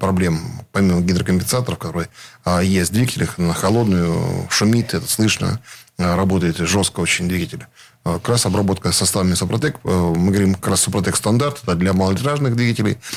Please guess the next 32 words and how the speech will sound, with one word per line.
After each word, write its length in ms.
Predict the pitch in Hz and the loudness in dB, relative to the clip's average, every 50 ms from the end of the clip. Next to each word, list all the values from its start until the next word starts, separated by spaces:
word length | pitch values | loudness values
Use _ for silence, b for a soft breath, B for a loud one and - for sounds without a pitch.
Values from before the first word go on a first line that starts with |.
| B B | B B
он 100 | 110 104 | 0 0
стоит 260 | - - 139 147 135 - | 2 2 0 0 2 2
подешевле. 540 | 135 120 120 - - 123 110 101 101 101 B B B B B B _ | 2 2 2 2 2 0 0 0 -2 -2 B B B B B B _
Это 100 | 143 143 | -2 -2
как 120 | 160 - | 0 0
раз 120 | 113 101 87 | 0 0 2
для 120 | 98 101 | 0 0
автомобилей, 400 | 92 - 113 117 123 143 147 131 | 0 2 2 2 2 2 2 0
которые, 320 | - - 92 92 92 90 87 85 | 0 0 0 2 2 2 2 2
э, 280 | 85 85 85 82 82 80 | 0 0 0 0 0 0
да, 160 | 90 90 90 | 2 2 2
один 240 | 90 92 98 98 98 | 2 2 2 2 2
и 40 | 90 | 2
шесть, 260 | - - 98 90 - | 2 0 0 -2 -2
там, 120 | - 85 80 82 85 85 87 | -2 -4 -4 -4 -6 -6 -6
э, 480 | 90 87 85 87 85 82 85 85 85 87 | -4 -4 -4 -4 -4 -4 -4 -4 -2 0
объём, 300 | 90 95 95 90 85 82 - B B B B B B _ | 0 2 2 2 0 -2 -4 B B B B B B _
э, 100 | 92 87 | 0 0
рабочий 380 | 92 101 98 95 92 - 92 | 2 2 2 0 0 0 0
объ-, 280 | 87 87 90 87 87 90 | 0 0 2 2 2 2
объём 340 | 98 95 92 98 92 92 110 | 0 0 0 0 2 2 2
двигателя. 400 | 127 151 147 127 - 92 90 87 B B B B B - | 2 0 0 0 0 0 -2 -2 B B B B B 0
И 120 | 160 156 131 | 0 2 2
также 280 | - 131 110 95 95 98 | 2 0 0 2 2 2
есть 360 | 107 107 - - - 98 87 | 2 2 0 0 -2 -2 -2
Супротек 360 | - - 101 113 107 101 95 104 | -2 0 0 0 0 0 0 -2
Актив, 320 | 92 - - 107 95 - - | -4 -2 0 0 0 0 0
э, 180 | 95 92 90 87 | 2 2 0 0
Плюс, 300 | - 120 135 143 135 - | 0 0 2 2 2 0
это 200 | 95 80 87 87 | -2 -2 -2 -2
для 400 | 80 85 92 95 95 90 85 82 87 | 0 0 0 2 2 0 0 -2 -2
уже, 380 | 87 85 85 95 92 85 82 | -2 0 0 0 0 0 -2